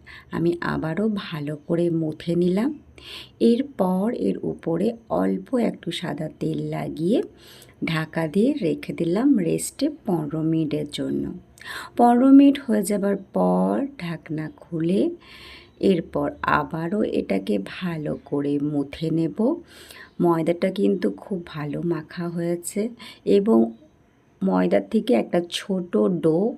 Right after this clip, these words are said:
আমি কেটে নিলাম। সেই ছোট ডোটাকেও আবার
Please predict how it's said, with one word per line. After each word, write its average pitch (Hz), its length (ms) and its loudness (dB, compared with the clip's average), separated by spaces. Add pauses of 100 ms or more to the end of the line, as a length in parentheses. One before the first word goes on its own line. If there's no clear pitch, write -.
আমি 147 240 -2 (100)
কেটে 139 340 -2
নিলাম। 185 480 0 (920)
সেই 226 140 -2
ছোট 214 320 0
ডোটাকেও 202 580 4
আবার 185 260 0